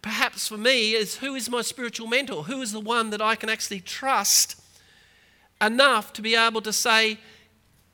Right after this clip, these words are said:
"I trust you to tell me if there's,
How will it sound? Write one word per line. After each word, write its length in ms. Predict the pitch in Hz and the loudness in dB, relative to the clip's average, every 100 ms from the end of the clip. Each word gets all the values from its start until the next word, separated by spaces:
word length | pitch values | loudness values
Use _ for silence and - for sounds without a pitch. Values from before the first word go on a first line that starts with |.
| - | -12
"I 220 | 214 226 | -6 -4
trust 500 | 214 - 247 240 - | -4 -4 -2 -2 -4
you 140 | 254 | -8
to 80 | 214 | -8
tell 340 | 202 - 247 233 | -8 -4 -4 -2
me 300 | 214 208 214 | -2 -2 -4
if 180 | 214 208 | -6 -6
there's, 420 | 208 208 196 - | -4 -2 -2 -4